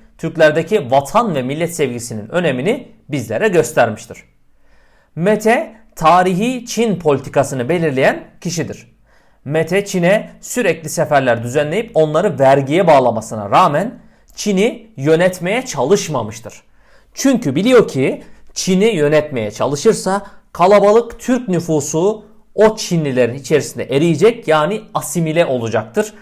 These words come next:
Bu yüzden sadece vergiye bağlamıştır. Arkadaşlar, asimilasyon konusunda iki kuralımız var. Sayıca kalabalık olan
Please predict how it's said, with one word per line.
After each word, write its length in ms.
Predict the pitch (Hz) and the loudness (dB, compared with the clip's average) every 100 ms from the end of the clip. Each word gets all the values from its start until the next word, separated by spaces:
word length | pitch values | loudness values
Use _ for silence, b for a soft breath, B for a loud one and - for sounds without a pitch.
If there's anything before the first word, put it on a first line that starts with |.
| b b | b b
Bu 140 | 180 | -2
yüzden 300 | 190 113 113 | -2 -2 -6
sadece 720 | 110 - 233 180 131 131 247 - B - | -6 0 2 2 0 0 0 -2 B -6
vergiye 600 | 120 143 143 113 127 185 | 2 4 2 0 -2 2
bağlamıştır. 720 | 123 117 117 110 - - _ _ _ _ _ _ - | 4 4 2 -4 -12 -20 _ _ _ _ _ _ 0
Arkadaşlar, 540 | 202 226 202 131 - b b b - | 2 4 2 -2 -8 b b b -6
asimilasyon 640 | 151 202 208 214 214 247 | -4 0 2 2 2 -2
konusunda 460 | 233 202 170 202 233 | 2 2 0 -4 -6
iki 300 | 180 175 214 | -6 -6 -4
kuralımız 560 | 196 180 160 147 175 165 | 0 2 4 2 0 2
var. 260 | 190 190 - b b b | 2 0 -20 b b b
Sayıca 440 | - 208 220 208 214 | 0 4 4 4 4
kalabalık 480 | 196 185 180 180 | 4 6 4 2
olan 400 | 175 160 220 - | 4 4 4 -2